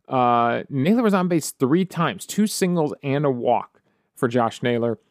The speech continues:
One of those singles came off a lefty reliever. So Naylor doing a good job getting himself on base. Owen Miller, of course, doing a great job getting himself on base. He was, he was on base four times yesterday, including a single, a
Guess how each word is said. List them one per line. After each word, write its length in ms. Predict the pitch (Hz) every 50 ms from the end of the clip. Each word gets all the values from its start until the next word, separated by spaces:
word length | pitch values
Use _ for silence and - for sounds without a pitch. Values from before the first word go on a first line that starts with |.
| _ _ _ -
One 240 | - 127 139 185 220
of 80 | 233 214
those 200 | 196 175 147 -
singles 320 | - 160 139 143 139 -
came 320 | - - - 175 180 180
off 280 | - - 147 156 147 -
a 40 | 131
lefty 340 | 123 127 127 127 - 135 120
reliever. 480 | 110 120 113 120 139 135 104 110 110 -
So 260 | - - 127 113 - _ _ _ _ _ _ _ _ _ _ _ _ _ _ _ _ _ _ _ - -
Naylor 280 | 123 160 190 208 196
doing 200 | 160 165 156 143
a 40 | 135
good 120 | 131 120
job 220 | 101 131 120 113 110
getting 160 | 113 110 113
himself 260 | 113 107 - 110 104
on 100 | 113 107
base. 220 | 101 110 113 - _ _ _ _ _ _ _ -
Owen 300 | 175 185 185 170 160 170
Miller, 260 | 208 214 208 175 110
of 140 | 143 160 -
course, 400 | - - 131 123 117 - - - _ _ _ _ _ _ _ _ -
doing 200 | 147 143 147 143
a 80 | 131 107
great 240 | - 139 131 123
job 260 | - - 120 113 110 107
getting 160 | 113 117 117
himself 300 | 117 110 - 117 110 107
on 80 | 113
base. 180 | 107 117 117 -
He 140 | - 165 170
was, 160 | 170 165 - - _ _ _ -
he 60 | 175
was 120 | 185 208
on 100 | 202 175
base 180 | 131 143 143 -
four 460 | - - - - - - 160 208 214 190
times 500 | - - 127 117 107 95 87 - - - _ _ _ _ _ -
yesterday, 580 | 127 123 131 117 - - 117 107 107 95 90 -
including 400 | 98 104 - - 151 143 143 123
a 60 | 117
single, 540 | - - - - 214 208 190 151 139 120
a 60 | 117